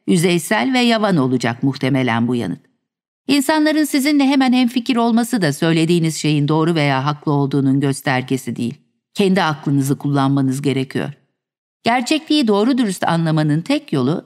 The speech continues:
Twitter'ın verdiği mesajların tam aksini benimsemekten geçiyor. Dünya karmaşık bir yer ve anlaşılması için odaklanma gerekiyor. Yavaş yavaş düşünülmesi ve kavranması gerekiyor.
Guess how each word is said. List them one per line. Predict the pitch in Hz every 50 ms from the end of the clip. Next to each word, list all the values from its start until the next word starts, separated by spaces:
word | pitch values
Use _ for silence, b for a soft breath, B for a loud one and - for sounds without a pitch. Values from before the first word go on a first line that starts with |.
| _ -
Twitter'ın | - 240 254 240 - 220 196 185 175 170
verdiği | 165 160 160 151 160 165
mesajların | 156 147 151 151 - 156 143 165 156 151 165 185 220 226
tam | 226 269 269 240 - -
aksini | 156 151 - - - 151 151 143
benimsemekten | 143 143 135 131 127 - - 135 131 131 131 - - 113 113 120 120
geçiyor. | 113 127 127 - - - - - - - _ _ _ _ _ _ _ _ _
Dünya | 202 202 190 190 185 196 208 208
karmaşık | - 214 185 180 180 165 175 - - 156 - -
bir | 143
yer | 147 98 92 143 - _ _ _ _ _ _ _ -
ve | -
anlaşılması | - 190 190 185 185 175 - - 175 170 170 180 175 - 294
için | 277 220 147 - 151 170 214 - - _
odaklanma | - 190 160 165 151 147 - 170 156 151 151 151 147
gerekiyor. | 139 139 131 127 127 117 - - 117 - - - _ _ _ _ _ _ _ _ -
Yavaş | 208 220 226 240 262 - -
yavaş | 190 156 143 135 143 143 - -
düşünülmesi | 143 - - 156 147 143 139 135 131 131 127 - - 214 233 247 302
ve | - 202
kavranması | 190 - 175 170 151 151 151 147 151 151 147 147 - -
gerekiyor. | 120 135 131 123 123 120 123 - 117 90 107